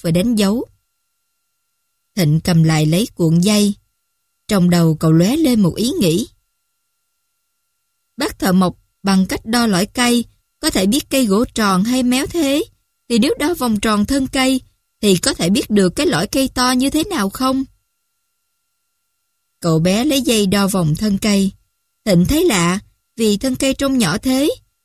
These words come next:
nhưng lại đo được một đoạn dây rất dài. Cậu tiếp tục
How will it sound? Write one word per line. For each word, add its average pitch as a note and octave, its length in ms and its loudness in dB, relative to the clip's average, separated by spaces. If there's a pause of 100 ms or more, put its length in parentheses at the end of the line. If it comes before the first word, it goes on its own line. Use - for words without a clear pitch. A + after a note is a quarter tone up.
(140)
nhưng A3 300 2
lại E3+ 200 0
đo B3 200 0
được G3 200 0
một F3 220 -2
đoạn F3 280 0
dây B3 160 2
rất A4 260 -2
dài. G3 440 0 (1900)
Cậu E3 240 0
tiếp - 300 -4
tục F3 200 0